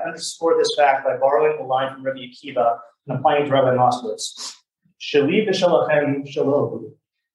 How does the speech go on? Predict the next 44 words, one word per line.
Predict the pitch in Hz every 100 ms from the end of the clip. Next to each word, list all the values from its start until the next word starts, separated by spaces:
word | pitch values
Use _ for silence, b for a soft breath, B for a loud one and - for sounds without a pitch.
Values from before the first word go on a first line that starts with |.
| -
Your | 156 180
Torah | 180 220 202 196
and | 165
my | 147 147
Torah | - 165 147 135
belong | 143 131 -
to | 120 151
him. | 147 - _ _ _ _ _ _ b b b _ -
And | 170
yes, | 214 208 -
I | 196
even | 202 226 220
have | 214 196 185
his | 156
literal | 175 180 185 170 139
voice | 160 165 165
with | 160
me | 170 165
on | 156
my | 160 135
phone, | - 147 143 143 139
my | 135
favorite | 165 185 190
voicemail | 156 156 147 143
I | 143
saved | - 151 151 135
from | 123
him, | 131 127 - -
which | 151 151
begins | 139 180 180
with | 170
the, | 147 160 -
with | 147
the | 143
words, | 139 135 127 - - _ _ _ -
"Hey, | 175 180
Matt, | 190 190 - - - _
this | 127 180
is | 220 196
your | 190
Yetzer | 180 180 175 175
Hara | 175 185 -
speaking." | - - - 120 -
<laughs> | -